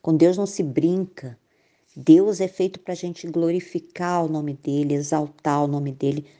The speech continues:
não fazer piada com o nome dele, né? Então, a gente tem que ter muito cuidado, porque nós podemos estar atraindo até maldições pra nossa vida pelo nosso falar,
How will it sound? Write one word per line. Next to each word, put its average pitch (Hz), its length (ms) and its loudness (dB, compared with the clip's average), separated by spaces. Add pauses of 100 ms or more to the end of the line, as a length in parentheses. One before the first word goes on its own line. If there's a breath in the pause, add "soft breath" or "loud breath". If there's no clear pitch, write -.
(120)
não 175 140 0
fazer 170 340 2
piada 151 680 0
com 143 140 -10
o - 20 -8
nome 139 240 -8
dele, 139 460 -6
né? 151 240 -6 (600 soft breath)
Então, 156 640 -2 (160)
a 151 60 -6
gente 151 240 -6
tem 165 120 -4
que 165 60 -14
ter 165 100 -2
muito 185 300 -2
cuidado, 160 640 -2 (460 soft breath)
porque 175 220 0
nós 196 280 2
podemos 208 400 -2
estar 208 260 -10
atraindo 202 540 -6
até 226 160 -6
maldições 233 640 -2
pra 202 160 -2
nossa 196 280 -2
vida 196 460 -2 (460 soft breath)
pelo 196 200 -2
nosso 214 320 -2
falar, 220 540 -4